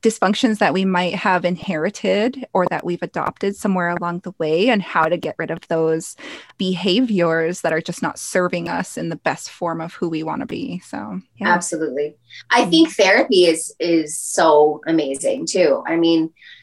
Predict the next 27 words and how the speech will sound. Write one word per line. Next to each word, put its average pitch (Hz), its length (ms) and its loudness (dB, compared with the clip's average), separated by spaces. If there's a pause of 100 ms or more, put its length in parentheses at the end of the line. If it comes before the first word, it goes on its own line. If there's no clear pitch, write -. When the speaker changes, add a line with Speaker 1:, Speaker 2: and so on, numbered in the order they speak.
(160)
Speaker 2:
there's 196 200 4
certain 196 300 2
things 190 380 2
that 160 320 2 (100)
I 180 160 4
have 180 140 4
been 180 180 -2
carrying 175 400 2
with 165 220 -2
me 170 400 2 (500)
from 202 180 4
childhood, 202 560 2
or 127 60 -6
maybe 180 320 2
not 190 220 2
having 190 360 4
a, 190 40 4
a, 170 580 2
a 175 100 0
dad 180 280 2
in 214 100 -4
my 147 120 -6
life 104 340 -8
or 139 300 2
a, 151 40 0
a 151 160 2
male 180 480 4